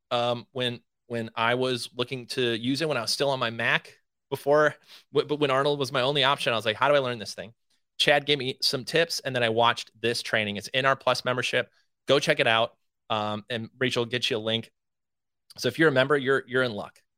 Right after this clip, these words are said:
Uh, we got some incredible, um, uh, Arnold training. And then if you just wanna get started too, we have a great Getting Started in Arnold video up on YouTube. If you're brand new, go check that out first.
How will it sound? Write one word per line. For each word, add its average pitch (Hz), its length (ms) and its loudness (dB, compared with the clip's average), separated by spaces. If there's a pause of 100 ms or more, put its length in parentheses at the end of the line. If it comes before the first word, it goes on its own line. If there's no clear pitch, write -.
Uh, 98 160 0
we 104 100 -4
got 113 200 0
some 113 140 -8
incredible, 107 880 -2 (400)
um, 95 480 -4 (540)
uh, 90 380 -6 (1040)
Arnold 117 240 2
training. 76 260 -10 (680)
And 165 100 4
then 185 100 4
if 175 120 -2
you 196 60 -4
just 220 180 -4
wanna 214 140 4
get 175 160 -2
started 180 320 2
too, 175 220 -6
we 147 160 -2
have 135 180 2
a 127 40 -6
great 131 440 -4
Getting 135 220 -2
Started 131 300 2
in - 80 -8
Arnold 120 360 0
video 117 280 0
up 120 180 -4
on 107 80 -2
YouTube. 107 460 -6 (240)
If 101 100 -12
you're 110 80 -4
brand 110 380 0
new, 98 280 -8
go 120 120 2
check - 180 -4
that 107 100 4
out 95 140 0
first. - 320 -14